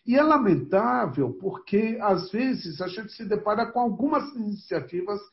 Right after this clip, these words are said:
institucionais. Então, por exemplo, essa comissão que foi criada, eh, pelo mi-, presidente do Supremo para buscar uma solução procedimental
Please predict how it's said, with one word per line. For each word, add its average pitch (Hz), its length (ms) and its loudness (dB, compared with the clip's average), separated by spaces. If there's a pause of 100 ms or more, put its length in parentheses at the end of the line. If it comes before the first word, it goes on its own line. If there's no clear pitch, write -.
(260)
institucionais. 202 920 0
Então, 233 240 -2
por 247 140 2
exemplo, 196 600 0 (260)
essa 180 1040 4
comissão 170 680 0
que 175 180 -6 (160)
foi 151 380 0 (720)
criada, 151 920 2 (280)
eh, 147 460 -2 (140)
pelo 160 1080 4
mi-, 143 200 2
presidente 135 580 -4
do - 80 -12
Supremo 180 840 -4 (340)
para 208 300 6
buscar 226 640 2
uma 262 480 -2
solução 254 840 0
procedimental 208 1400 -2